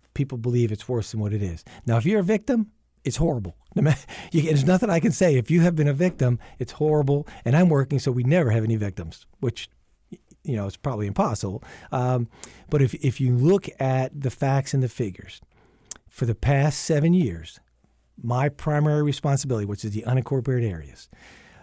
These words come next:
our crime rate for all crimes in the, in the county, unincorporated, is down forty-one percent.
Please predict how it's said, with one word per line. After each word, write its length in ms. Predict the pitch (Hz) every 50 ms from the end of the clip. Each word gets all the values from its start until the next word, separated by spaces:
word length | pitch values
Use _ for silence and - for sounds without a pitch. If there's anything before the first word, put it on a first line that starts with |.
| - -
our 380 | - 117 123 131 139 156 156 156 - _ -
crime 560 | - - - 170 165 160 160 156 147 135 117
rate 400 | 107 101 95 92 95 - - - - _
for 180 | - 104 110
all 300 | - - 110 123 135 143
crimes 640 | 135 - - 175 160 127 110 98 95 98 - - - _ _ _ _ _ -
in 140 | - 127 127
the, 80 | 135 139 -
in 140 | 143 127
the 40 | 139
county, 340 | 143 - 196 147 113 101 98
unincorporated, 640 | 113 120 131 127 - 151 123 107 117 104 98 98 92 - - - - - -
is 200 | - 113 - - - - _ _ _ _ _ _ _ _ _ _ -
down 320 | 135 135 139 135 123 110
forty-one 460 | - - - 156 143 131 120 120 110
percent. 320 | 101 - 98 - 110 95